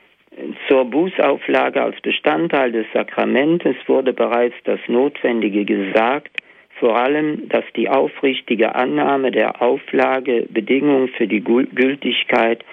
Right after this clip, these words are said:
der Lossprechung ist. Ja, all das ist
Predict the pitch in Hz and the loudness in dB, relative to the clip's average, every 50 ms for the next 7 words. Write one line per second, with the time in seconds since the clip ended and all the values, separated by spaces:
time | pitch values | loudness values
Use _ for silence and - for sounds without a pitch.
0 | - - - _ - 117 110 117 120 120 120 117 - - - - - 110 101 95 | -20 -20 -20 _ -2 0 2 2 2 2 2 0 0 -4 -6 -4 0 0 0 0
1 | - - 110 104 98 - 107 101 - - - - _ _ - - - - - - | 0 -2 -2 -2 -2 -2 -2 -4 -4 -6 -12 -18 _ _ -20 -20 -20 -20 -20 -20
2 | - - - _ - 131 123 127 135 143 139 143 143 139 135 139 - - - - | -20 -20 -20 _ 0 2 2 2 2 2 0 0 0 0 -2 -2 -4 -8 -16 -20
3 | - _ _ _ _ _ _ - - 127 117 | -20 _ _ _ _ _ _ -2 -2 -2 -2